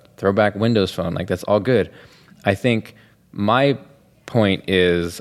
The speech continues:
I get lost in the creation part, and I, I get excited about things because I know how it's gonna make my creation part easier,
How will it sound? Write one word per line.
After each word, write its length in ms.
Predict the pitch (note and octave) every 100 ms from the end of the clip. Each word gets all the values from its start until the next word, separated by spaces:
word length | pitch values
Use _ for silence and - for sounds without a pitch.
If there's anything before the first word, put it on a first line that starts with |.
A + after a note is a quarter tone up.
| -
I 140 | G#2
get 180 | A#2+ B2+
lost 360 | G#2 G2 F#2+ -
in 80 |
the 80 | F2
creation 580 | - - F2 F2 - F2
part, 380 | - F2 E2+ -
and 460 | F#2 F2 E2 E2+ - - - - _ _ _ _ _ _ _ _ _ _ -
I, 580 | G#2+ G#2 G2 F#2+ F2+ - - _ _ _ _ _ _ _ - _ _ _ _ _ _ -
I 80 |
get 160 | A2 D3
excited 500 | C#3 - B2 A#2 G2+
about 240 | F#2 F2
things 200 | F#2 F2+
because 320 | E2+ F#2 G2+ F#2
I 100 | F#2+
know 340 | F#2+ G2 G2
how 580 | F2+ F#2+ F2 E2+ F2+ F#2
it's 140 | G2 -
gonna 160 | G#2
make 420 | F#2+ F2 F2 - - _ -
my 240 | F#2 F#2
creation 580 | F#2+ A#2+ A2+ A#2+ C3 B2
part 260 | - B2+ -
easier, 460 | B2+ C3 C3+ C#3